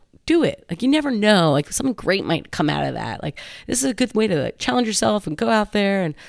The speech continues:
it'll be fun." And so I said yes, even though, like, there was a big part of me that didn't want to. I said yes, and I showed up, and I talked about, um, actually critique, uh, you know, the, the challenges and,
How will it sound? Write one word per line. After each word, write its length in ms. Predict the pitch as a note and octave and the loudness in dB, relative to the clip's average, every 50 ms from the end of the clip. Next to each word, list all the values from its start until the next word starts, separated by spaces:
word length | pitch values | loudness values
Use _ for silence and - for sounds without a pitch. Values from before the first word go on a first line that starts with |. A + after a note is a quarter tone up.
| - - - | -20 -10 -4
it'll 160 | - A3 A#3+ | 0 0 0
be 80 | A3+ A#3 | 0 -2
fun." 400 | - - B3+ A#3 E3+ C3+ C3+ - - - - - - - - | -2 -2 0 0 0 -2 -4 -6 -12 -18 -20 -20 -20 -6 -2
And 120 | D#3 F3 | -2 0
so 140 | - G3+ G3 | 2 2 2
I 60 | F#3 | 2
said 260 | F3 - G#3 G#3 G#3 F3 | 2 2 2 0 2 2
yes, 420 | D3 D#3+ C#3+ C3+ E3 E3 - - | 2 2 2 0 -2 -4 -4 -2
even 160 | D#3 D#3 D#3 | 0 2 2
though, 180 | D#3 D3 D3+ D3+ | 2 2 2 2
like, 220 | D3+ D3 D3 - - | 0 -2 -4 -6 -10
there 200 | - - D3 C#3+ | -8 -6 -4 -4
was 140 | - - C#3+ | -4 -6 -10
a 60 | D3+ | -6
big 220 | C#3+ D#3 F3 E3+ - | -2 -2 0 2 2
part 160 | F3 F3+ E3+ | 2 2 2
of 40 | D3 | 2
me 80 | F#3 | 2
that 60 | D#3+ D#3+ | 2 2
didn't 180 | E3+ F3+ F3 | 0 0 0
want 160 | E3 D#3 D3 | 0 -2 -2
to. 80 | C#3+ D3 - - - - - - - | -4 -6 -8 -12 -20 -20 -12 -4 -2
I 60 | - | 0
said 240 | - - A3+ G3 E3+ | 2 2 0 2 2
yes, 320 | D#3 D3+ D#3 D#3+ - - | 2 2 2 0 -2 -4
and 80 | D#3+ D3 | -6 -6
I 60 | C#3+ | -4
showed 260 | - - E3+ F#3+ F#3+ | -2 0 2 4 6
up, 220 | F#3 F3+ - - - | 6 4 4 2 0
and 100 | D3 C#3+ | -2 -2
I 160 | C#3 C#3 - - - _ _ - | -4 -6 -8 -12 -18 _ _ -10
talked 280 | - - - E3 - - | -8 -6 -6 -4 -4 -2
about, 380 | D3+ D3+ D3+ D3 C#3+ C#3+ C#3 - | 0 2 2 2 0 -2 -4 -6
um, 240 | C#3+ B2+ C3 C3 - - | -8 -8 -8 -8 -8 -8
actually 280 | D3 D3 - - D3 C#3+ | -8 -8 -6 -8 -8 -10
critique, 640 | - - D#3 - - - - E3 F#3+ - - - - - - - - - - - | -10 -10 -10 -8 -8 -6 -6 -6 -8 -8 -12 -18 -20 -20 -20 -20 -20 -14 -6 -4
uh, 320 | C#3+ C#3 C3 C3+ C#3 C#3 | -2 -2 -2 -2 -4 -4
you 100 | - C#3 | -4 -4
know, 60 | C3+ C3 | -4 -2
the, 160 | B2 C#3+ C#3+ | -2 -4 -4
the 160 | - - D3+ | -4 -4 -6
challenges 640 | D3+ - F3 E3 F3 F3 D#3+ C#3+ D#3 D#3+ E3 D#3+ D3+ | -4 -2 0 0 2 2 2 0 0 -2 -4 -4 -4
and, 300 | D3 C#3+ C#3+ D3 D3 | -4 -2 -2 -4 -4